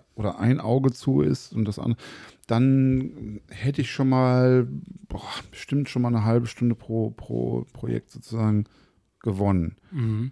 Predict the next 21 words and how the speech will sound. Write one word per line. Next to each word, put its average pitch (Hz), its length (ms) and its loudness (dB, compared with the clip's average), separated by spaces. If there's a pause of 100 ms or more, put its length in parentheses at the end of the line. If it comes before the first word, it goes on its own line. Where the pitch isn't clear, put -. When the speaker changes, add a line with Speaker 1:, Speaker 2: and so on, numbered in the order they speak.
(100)
Speaker 1:
und 107 220 -2
könnte 131 260 4
mich 123 140 4
dann 113 120 0
aufs 107 240 0
Wesentliche 110 480 2
konzentrieren. 95 800 -6 (200)
Speaker 2:
Mhm. - 80 -10
Speaker 1:
Ähm, 110 420 4 (100)
das 117 320 -2
wäre 113 160 2
schon 110 180 -2
mal 107 380 0 (1120)
wirklich, 113 560 2
wirklich, 107 260 -4
wirklich 110 240 -4
Speaker 2:
Schau's 120 60 -10
Speaker 1:
gut. 113 140 -8
Speaker 2:
dir 143 60 -8
an. 139 240 -8 (200)
Speaker 1:
Ja. 139 180 -8